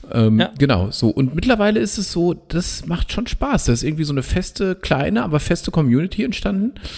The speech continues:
Speaker 1: Und,
Speaker 2: Ja.
Speaker 1: äh, deswegen muss ich auch sagen, ich freue mich auch schon auf die heutige Twitch-Session, die wir nachher noch
Speaker 2: Ja.
Speaker 1: haben werden. Also,
Speaker 2: Ja,
Speaker 1: ähm,
Speaker 2: ich auch.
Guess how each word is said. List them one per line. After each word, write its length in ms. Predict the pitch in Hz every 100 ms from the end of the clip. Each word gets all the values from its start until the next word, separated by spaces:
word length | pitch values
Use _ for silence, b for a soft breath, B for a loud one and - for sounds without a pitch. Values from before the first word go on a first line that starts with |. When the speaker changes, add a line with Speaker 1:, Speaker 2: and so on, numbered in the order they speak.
| B B B
Speaker 1:
Und, 200 | - 156
Speaker 2:
Ja. 120 | 135 143 -
Speaker 1:
äh, 100 | 135
deswegen 260 | 143 175
muss 120 | 165 156
ich 60 |
auch 60 | 143
sagen, 280 | 139 107 170
ich 100 | -
freue 180 | -
mich 140 | 185 -
auch 100 | 165
schon 240 | - 170
auf 180 | 160 -
die 160 | 175 160
heutige 440 | 151 - - 143
Twitch-Session, 1120 | - - - - - - - - 101 - 101
die 140 | 110
wir 100 | 104
nachher 280 | 101 101 104
noch 160 | 98 95
Speaker 2:
Ja. 140 | 107
Speaker 1:
haben 100 | 92
werden. 300 | 95 104 156
Also, 380 | - 123 120 123
Speaker 2:
Ja, 80 | 131
Speaker 1:
ähm, 140 | 117 123
Speaker 2:
ich 180 | 139
auch. 120 | 139